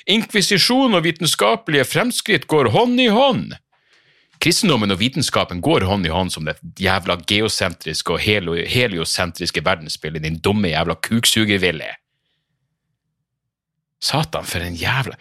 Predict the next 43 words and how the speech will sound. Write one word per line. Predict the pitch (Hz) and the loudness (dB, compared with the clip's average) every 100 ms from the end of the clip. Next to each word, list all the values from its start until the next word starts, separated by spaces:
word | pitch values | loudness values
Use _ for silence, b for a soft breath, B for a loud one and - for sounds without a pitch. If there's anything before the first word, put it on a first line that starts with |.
| B B B B - | B B B B -4
altså, | - 127 | -2 0
se-, | - - | -2 0
selv | 233 196 - | 0 0 -2
Carl | - 160 | 0 2
I. | 95 | 2
Hagen | 123 101 78 | 2 0 -2
anerkjenner | 95 98 92 82 73 | -2 0 -2 -4 -6
jo | |
at | - | -4
Per-Willy | 110 92 92 85 73 | -2 0 -2 -4 -6
er | - | -6
et | - | -8
substans-, | - - 98 101 - - - | -6 -2 0 -2 -4 -6 -2
han, | 110 | 2
han | 131 151 | 2 2
er | 160 | 0
en | - | -2
substansløs | - 120 - - 160 190 - 113 101 82 - 82 | -4 -2 -2 0 0 -2 -2 2 2 2 -2 -2
dåre | 113 113 131 90 73 69 | 0 2 2 0 -4 -2
og | - | -4
et | - - - | -6 -12 -2
hån | 208 175 85 78 | 2 4 2 -2
mot | 82 110 | -2 0
alt | - | 0
som | 85 | -4
er | 78 | -4
anstendig. | 76 - 87 71 - - B B B B B - | -4 -2 -2 -4 -12 -16 B B B B B 0
Og | 180 | 2
det | |
kommer | 233 208 151 | 2 2 2
fra | - | 2
Carl | 180 170 | 2 2
Ivar, | 233 208 85 78 | 0 2 0 0
som | 110 104 | -2 2
selv | 180 190 87 | 2 2 2
er | 82 80 80 b b b | 0 -2 -6 b b b
faen | - 113 101 | -2 2 2
meg | 90 | 0
en | 87 | -2
antirasjonell | 101 - 101 98 98 87 80 | -2 0 0 -2 -2 -2 -2
parasitt | - 82 - 92 | -4 -2 -2 -2
på | - - | -4 -4
samfunnsdebatten. | 82 85 - 82 80 - - | -4 -4 -4 -2 -2 -4 -16